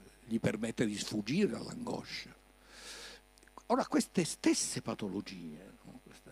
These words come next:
queste nivro-, nevrosi diffuse, eh, devono essere portate a rea-, a razionalità.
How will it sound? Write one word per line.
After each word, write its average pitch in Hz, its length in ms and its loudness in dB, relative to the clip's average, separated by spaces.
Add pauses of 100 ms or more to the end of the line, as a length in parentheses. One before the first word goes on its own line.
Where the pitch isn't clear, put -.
(100)
queste - 240 -14
nivro-, 135 420 -2
nevrosi 151 440 2
diffuse, 95 880 -8 (1040)
eh, 196 140 -4
devono 175 300 4
essere 185 300 4
portate - 540 0
a - 20 -10
rea-, - 280 -10
a - 100 -8
razionalità. - 920 -10